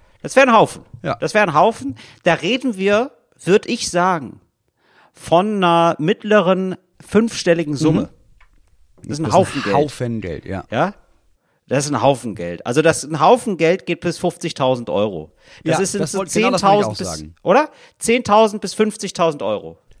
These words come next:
Speaker 2: Hast das ganze Dach neu einpfannen lassen, oder was? Hast du dann gekostet? Ein Haufen Geld gekostet.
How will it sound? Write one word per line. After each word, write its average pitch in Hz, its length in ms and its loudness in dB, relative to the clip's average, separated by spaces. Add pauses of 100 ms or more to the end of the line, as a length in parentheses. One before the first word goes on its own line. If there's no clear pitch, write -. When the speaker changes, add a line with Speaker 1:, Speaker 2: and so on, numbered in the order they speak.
(300)
Speaker 2:
Hast 165 180 -4
das 175 100 -8
ganze 208 240 -6
Dach - 220 -4
neu 180 140 0
einpfannen 139 960 -4
lassen, 87 300 -8
oder 113 200 -6
was? 160 160 -4
Hast 156 120 -4
du 165 40 -4
dann 160 100 -2
gekostet? 147 300 -6
Ein 92 140 -6
Haufen 120 320 -2
Geld 92 140 -2
gekostet. 78 440 -10